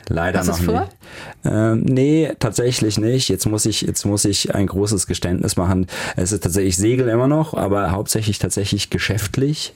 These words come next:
Speaker 1: Ähm, weil, wie gesagt, ähm, wenn, wenn du segeln willst, dann brauchst du eine Familie, die komplett dahinter steht. Ich habe auch zweitausendeins angefangen mit Kitesurfen und dann irgendwann jetzt vor ein paar Jahren mit Wingfoilen,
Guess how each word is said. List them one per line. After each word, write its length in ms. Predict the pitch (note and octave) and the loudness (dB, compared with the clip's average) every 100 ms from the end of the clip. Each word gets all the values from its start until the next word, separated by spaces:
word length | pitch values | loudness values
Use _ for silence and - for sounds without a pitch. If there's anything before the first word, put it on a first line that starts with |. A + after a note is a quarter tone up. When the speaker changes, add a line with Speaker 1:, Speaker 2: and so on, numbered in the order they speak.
| - | -4
Speaker 1:
Ähm, 540 | G#2 F#2+ F#2+ - - - - - - - | 0 2 2 0 -2 -4 -8 -8 -10 -4
weil, 220 | F#2 F#2 | -2 2
wie 100 | G2 | 2
gesagt, 460 | F#2+ G#2 A2 - F2 | 2 2 -2 -4 -4
ähm, 680 | - F#2+ F#2+ F#2 F2 D#2+ - - G#2+ - - | 0 2 2 2 2 0 -2 -4 -4 -6 -4
wenn, 340 | G2 G2+ G2+ - | -2 0 0 0
wenn 400 | - - G2+ G#2+ | -2 -2 0 0
du 120 | G#2+ | 2
segeln 420 | G2 G#2+ G#2+ F#2+ | 2 2 2 2
willst, 540 | G2 A#2+ C3+ - - - | 2 2 0 -4 -6 -2
dann 180 | F#2+ F2+ | 0 0
brauchst 300 | F2 G2+ A#2 | -2 -2 0
du 40 | |
eine 100 | G2+ | 0
Familie, 360 | F#2+ G2 G2 G2 | 0 2 2 2
die 160 | G2 | 2
komplett 320 | - F#2+ F#2+ | 2 0 0
dahinter 320 | G2 F2+ G#2 A2+ | 2 2 2 0
steht. 300 | A2 A2+ - - - - | 0 -2 -4 -8 -8 -6
Ich 160 | - G#2+ | -2 -2
habe 180 | F2+ G2+ | -2 -2
auch 180 | G2+ | -2
zweitausendeins 1400 | - F2+ G2 G#2+ G2+ G#2+ G2 F2+ - E2+ E2+ - F2+ A2+ A2+ | -2 0 0 2 2 2 0 0 -2 0 0 0 0 0 2
angefangen 460 | F#2+ G2 - F#2 | 0 0 0 0
mit 140 | F#2 - | 0 0
Kitesurfen 760 | F2 E2 - E2+ G2+ - G2+ | -2 -2 -2 0 0 0 0
und 180 | F2+ F2+ | 0 0
dann 140 | F2+ | 0
irgendwann 340 | - F#2 G2 F#2+ | 0 2 2 2
jetzt 200 | F#2 - | 0 -2
vor 160 | - | -4
ein 60 | F2+ | -2
paar 140 | F2 | 0
Jahren 240 | F2 F2 F#2 | 2 2 2
mit 160 | E2 | 2
Wingfoilen, 520 | F2 A2 - G2 G2+ | 2 0 -2 -2 0